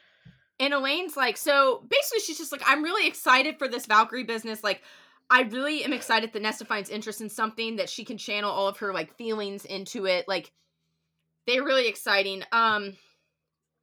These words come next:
and Cassian's left kind of, they, they move on to other topics, but Cassian's kind of sitting there. The fighting and the training would sustain Nesta, and he's thinking about how to help her 'cause he loves her.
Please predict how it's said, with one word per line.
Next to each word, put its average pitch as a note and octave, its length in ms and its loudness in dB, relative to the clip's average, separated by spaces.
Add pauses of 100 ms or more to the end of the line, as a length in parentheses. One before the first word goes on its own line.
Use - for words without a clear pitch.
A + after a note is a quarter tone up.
(540)
and C#4+ 260 -2
Cassian's F#4+ 600 -2
left C4 320 -2
kind A#3+ 260 -6
of, G3+ 100 -8
they, C#4 180 0
they C#4+ 140 0
move D#4+ 180 -6
on A3 180 2
to G3 80 0
other F#3+ 140 -2
topics, F3+ 360 -4
but - 120 -16
Cassian's E4 400 -6
kind F4+ 160 -6
of D#4 60 -4
sitting A#3+ 340 -6
there. G3+ 340 -4 (800)
The A3+ 120 -4
fighting D#4 480 4
and D#4 100 -4
the C4+ 60 -4
training A#3 460 -6
would G#3+ 140 -4
sustain A3 800 -6
Nesta, B3+ 520 -4
and A#3 100 -8
he's A3+ 160 -10
thinking C#4+ 220 -6
about C#4+ 160 2
how B3 120 0
to A3 60 -4
help G3+ 260 -4
her C3 140 -8
'cause - 200 -14
he D3 120 -14
loves E4 280 -4
her. E3 240 -6